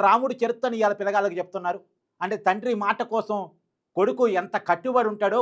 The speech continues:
మన పురాణం, రామాయణం చెప్తా ఉంది. ఎంతమందికి మనం దాన్ని నీతి కథగా చెప్తా ఉన్నాం? ఎంతమందికి నేను మనసుల్లో ఉంటాను, విగ్రహాల్లో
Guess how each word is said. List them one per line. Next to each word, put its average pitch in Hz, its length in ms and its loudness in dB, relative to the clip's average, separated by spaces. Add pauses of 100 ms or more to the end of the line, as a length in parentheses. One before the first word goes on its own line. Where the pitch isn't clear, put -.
మన 180 80 -2 (100)
పురాణం, 208 320 0 (140)
రామాయణం 214 420 2
చెప్తా 214 200 -6 (100)
ఉంది. 175 160 -12 (500)
ఎంతమందికి 233 720 -4 (520)
మనం 196 220 0
దాన్ని 185 240 2
నీతి 220 240 -6
కథగా 190 320 2
చెప్తా 160 280 -4
ఉన్నాం? 185 180 -12 (1500)
ఎంతమందికి 277 640 4 (640)
నేను 254 260 4
మనసుల్లో 269 380 4 (100)
ఉంటాను, 247 280 4 (100)
విగ్రహాల్లో 247 460 6